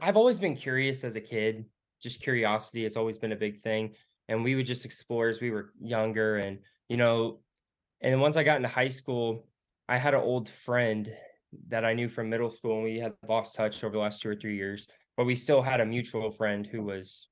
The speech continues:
if that makes sense. So there's my old friend, and then I have a mutual friend who's friends with both of us. And he said, "Hey, our old friend, his name's Ethan." He's like, he started a YouTube channel where he's exploring abandoned places. And I was like, "Oh, that's interesting." So then I texted him, and I'm like, "Hey, I know we haven't talked in two years,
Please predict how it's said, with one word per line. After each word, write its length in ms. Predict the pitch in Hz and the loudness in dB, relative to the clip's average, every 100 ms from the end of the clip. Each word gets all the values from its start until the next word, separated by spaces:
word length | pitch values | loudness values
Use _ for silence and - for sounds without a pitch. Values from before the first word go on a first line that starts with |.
| - | -12
if 100 | 113 | -2
that 140 | 117 | 0
makes 220 | 110 104 - | 0 -2 -4
sense. 240 | 101 104 | -8 -6
So 240 | 113 104 101 | -4 -4 -2
there's 260 | 117 110 | 0 0
my 100 | 110 | 0
old 260 | 101 131 131 | 0 0 0
friend, 300 | 135 131 123 | 2 2 2
and 160 | 117 113 | 0 0
then 80 | |
I 80 | 110 | 0
have 140 | 110 113 | 0 0
a 60 | |
mutual 340 | 107 117 113 110 | 0 -2 -4 -4
friend 180 | 110 | -4
who's 160 | 107 101 | -6 -6
friends 220 | 113 101 | -6 -6
with 120 | - | -6
both 220 | 107 104 104 | -4 -4 -4
of 80 | |
us. 240 | 95 101 - _ _ _ _ | -8 -8 -12 _ _ _ _
And 80 | 117 | -4
he 60 | 120 | -2
said, 200 | 120 110 | -2 2
"Hey, 420 | 131 131 110 107 - _ | 4 6 6 2 -8 _
our 160 | 117 127 | 2 2
old 140 | 131 | 2
friend, 180 | 131 120 | 0 0
his 120 | 113 | -2
name's 220 | 120 107 | -4 -2
Ethan." 300 | 113 107 110 | -4 -2 -2
He's 180 | 110 110 | -4 -2
like, 180 | 110 104 | -2 -2
he 140 | 143 | -4
started 340 | 135 139 131 113 | 4 4 6 2
a 60 | |
YouTube 300 | 127 139 127 | 0 -2 -4
channel 220 | - 117 | -2 0
where 100 | 110 | 0
he's 120 | 110 104 | -2 -4
exploring 400 | - 123 117 107 | -8 -4 -2 0
abandoned 400 | 110 107 98 - | 0 -2 -2 -2
places. 520 | 113 104 90 92 - _ _ _ _ _ | -4 -4 -10 -14 -16 _ _ _ _ _
And 80 | 110 | -2
I 60 | 113 | 0
was 80 | 113 | 0
like, 160 | 95 | -2
"Oh, 200 | - 143 117 | -4 -6 -4
that's 200 | 123 123 | -4 -2
interesting." 540 | 135 127 110 - 95 | -4 -4 -8 -8 -10
So 140 | - | -4
then 100 | 127 | 2
I 100 | 123 | 2
texted 440 | 95 175 190 - 110 | 2 0 -2 -2 0
him, 260 | 113 120 | 2 0
and 100 | 123 | -2
I'm 60 | 117 | -2
like, 140 | 110 | 2
"Hey, 100 | 120 | 6
I 80 | 131 | 6
know 140 | 123 127 | 6 2
we 100 | 120 | 2
haven't 160 | 107 | 0
talked 320 | 107 127 123 | -2 -2 -2
in 60 | 113 | -6
two 160 | 104 120 | -4 -4
years, 380 | 107 104 107 | -2 -2 -4